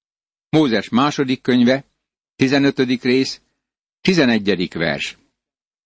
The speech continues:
Isten nagy leckét tanít meg önmagával kapcsolatban. Kinyújtottad jobbodat, föld nyelte el őket. Hűségesen terelgeted-e megváltott népet?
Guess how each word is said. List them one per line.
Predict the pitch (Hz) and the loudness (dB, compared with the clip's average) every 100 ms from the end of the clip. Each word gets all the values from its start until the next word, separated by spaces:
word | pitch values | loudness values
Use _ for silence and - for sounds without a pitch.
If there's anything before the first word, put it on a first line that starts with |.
| _ _ _ _ _ _ _ _ _ _ _ _ - | _ _ _ _ _ _ _ _ _ _ _ _ -2
Isten | 143 - 151 135 | -2 0 0 2
nagy | 123 214 | 4 2
leckét | 180 151 - - 127 | 2 0 -2 -4 -2
tanít | - 151 143 131 | 0 0 2 0
meg | 120 117 113 | 2 0 2
önmagával | 165 165 131 120 117 110 110 | 2 2 2 2 2 2 0
kapcsolatban. | - 135 - 113 95 82 82 82 69 58 _ _ _ _ _ _ _ _ _ _ - | 0 -2 -2 -2 -2 -2 -2 -4 -6 -12 _ _ _ _ _ _ _ _ _ _ -2
Kinyújtottad | 208 240 185 143 - 123 - 120 | 2 4 4 2 0 -4 -2 0
jobbodat, | 117 156 120 117 101 90 - - - _ _ _ - | 2 0 2 0 0 -2 -6 -18 -20 _ _ _ -6
föld | - 214 196 | 2 2 2
nyelte | 139 127 135 131 127 | 0 0 2 2 0
el | 123 120 123 | 0 2 2
őket. | 147 131 - 85 - - _ _ _ _ _ _ _ _ _ _ - | 2 0 -2 -8 -12 -20 _ _ _ _ _ _ _ _ _ _ -2
Hűségesen | 165 220 - 156 135 135 139 131 123 | 2 2 2 2 2 0 2 0 2
terelgeted-e | 160 156 139 123 127 135 120 | 2 2 2 0 0 0 0
megváltott | 120 190 139 123 120 127 117 | 2 0 0 0 0 -2 -4
népet? | 127 139 120 98 85 - | 0 0 0 -4 -10 -16